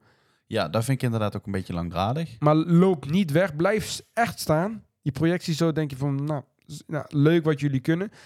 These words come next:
Speaker 2: Maar daarna komt er bij de, ja, bij de, bij de splashzone van Chiapas. Chiapas is overigens ook dicht in het donker,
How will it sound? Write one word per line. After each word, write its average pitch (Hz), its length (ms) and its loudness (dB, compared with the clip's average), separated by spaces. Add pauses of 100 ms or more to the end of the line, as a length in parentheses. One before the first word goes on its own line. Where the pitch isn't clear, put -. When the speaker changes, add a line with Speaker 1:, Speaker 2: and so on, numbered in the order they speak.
(120)
Speaker 2:
Maar 139 120 2
daarna 165 480 2 (220)
komt 151 220 2
er 147 120 2
bij 139 160 2
de, 135 200 -2 (280)
ja, 127 160 -4
bij 120 100 0
de, 123 160 -4 (140)
bij 135 120 0
de 135 60 0
splashzone 185 880 0
van 156 240 -2
Chiapas. 165 440 0
Chiapas 160 320 4
is - 80 -10
overigens 135 380 0
ook 110 80 -12
dicht 147 240 2
in 160 80 0
het 143 120 -4
donker, 147 440 0